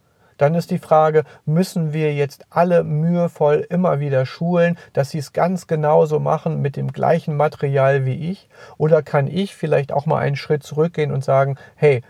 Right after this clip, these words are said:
wenn ihr das alle mit diesem anderen Material auf diese andere Art und Weise so viel besser macht,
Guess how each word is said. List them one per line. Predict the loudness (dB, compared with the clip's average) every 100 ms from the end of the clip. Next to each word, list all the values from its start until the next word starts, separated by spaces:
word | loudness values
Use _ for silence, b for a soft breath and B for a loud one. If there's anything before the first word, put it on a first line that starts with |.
| b _
wenn | -2 -2
ihr | 2 4 4
das | 4 0 0
alle | 0 2 2 -2 -4 b
mit | -8 -6
diesem | -6 -8
anderen | 0 2 2 0
Material | 0 -2 -4 -6 -4 -6 -8 B
auf | -8 -6
diese | -4 -4
andere | 0 0 0 2
Art | 0 0
und | -2 -2
Weise | -2 -4 -8 -14 b b
so | -4 -2
viel | -2 2
besser | 2 4 0
macht, | 0 -6 -12